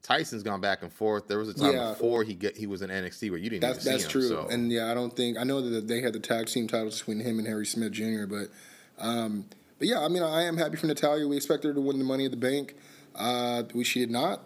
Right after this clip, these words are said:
Speaker 2: Um, I also expected, uh, Carmella to, to cash in. She also did not. So, um, but it, I mean, it, I'm, I'm happy. It does open up, um, some more,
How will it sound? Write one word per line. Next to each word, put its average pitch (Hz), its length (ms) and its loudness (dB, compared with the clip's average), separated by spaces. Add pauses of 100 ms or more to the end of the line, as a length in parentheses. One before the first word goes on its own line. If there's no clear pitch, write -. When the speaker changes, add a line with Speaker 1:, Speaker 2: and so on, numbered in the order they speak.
Speaker 2:
Um, 127 400 0
I 120 160 0
also 127 280 2
expected, 123 520 0
uh, 117 180 0
Carmella 127 460 0
to, 120 340 0
to 113 220 -2
cash 117 320 0
in. 113 140 -2
She 127 160 0
also 190 200 0
did 101 160 -6
not. 101 240 -8
So, 110 340 -2 (600)
um, 170 600 0 (460)
but 262 140 4
it, 370 120 2
I 285 100 0
mean, 359 220 2
it, 240 200 -4 (280)
I'm, 180 220 4
I'm 185 120 2
happy. 127 360 2
It 127 80 0
does 151 180 2
open 147 280 0
up, 131 260 0
um, 123 520 0
some - 160 0
more, 123 520 0